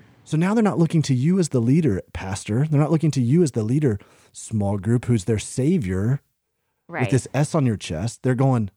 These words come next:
Speaker 1: "No, I really trust God."
Speaker 2: I trust God. Yeah.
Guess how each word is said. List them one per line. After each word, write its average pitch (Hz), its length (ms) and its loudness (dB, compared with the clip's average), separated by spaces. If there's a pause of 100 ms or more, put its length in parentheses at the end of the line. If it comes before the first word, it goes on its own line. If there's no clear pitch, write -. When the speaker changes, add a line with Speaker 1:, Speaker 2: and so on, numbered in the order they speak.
(180)
Speaker 1:
"No, 113 160 -6
I 123 100 -6
really 151 300 -2
trust - 420 -8
God." 87 420 -12 (500)
Speaker 2:
I 165 100 -10
trust 151 300 -14
God. - 440 -8 (160)
Yeah. 120 340 -10